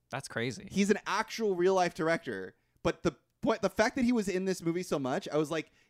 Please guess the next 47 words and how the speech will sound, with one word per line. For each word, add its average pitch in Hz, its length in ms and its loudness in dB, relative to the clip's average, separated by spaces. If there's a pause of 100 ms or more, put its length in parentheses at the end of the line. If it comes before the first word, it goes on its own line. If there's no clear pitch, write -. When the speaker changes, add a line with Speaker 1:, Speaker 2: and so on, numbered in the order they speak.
(160)
Speaker 2:
"Is 185 160 -8
he 294 160 2
even 392 320 2
real? 156 200 2 (280)
Like, 208 240 2 (320)
Speaker 1:
<laughs> 117 360 0
Speaker 2:
was 349 100 6
he, 311 180 4
was 254 220 2
he, 269 60 -2
or 247 100 4
just 247 220 0
he, 269 80 0
was 247 120 2
he 254 120 2
a 233 60 4
fictional 240 500 -2
director?" 208 220 2
Speaker 1:
This 349 80 4
is, - 40 0
like, 370 160 6
one 320 120 4
of - 20 0
the 269 80 4
first 226 340 6
times 220 260 4
you 196 80 2
see 208 380 0
the 185 140 -2 (100)
Hollywood 202 500 6
movie 156 360 2
about 160 560 6
Hollywood. 139 640 4
Speaker 2:
And 277 180 2
portrayed 285 500 0
in 370 120 0
a 359 40 -2
way 339 140 -2
that 269 260 4
feels 254 300 -4
real. 151 420 2
Like, 143 200 4
there's 254 160 4
a 285 60 4
Speaker 1:
Yes. 302 40 -4
Speaker 2:
lot 311 140 4
of 214 80 -4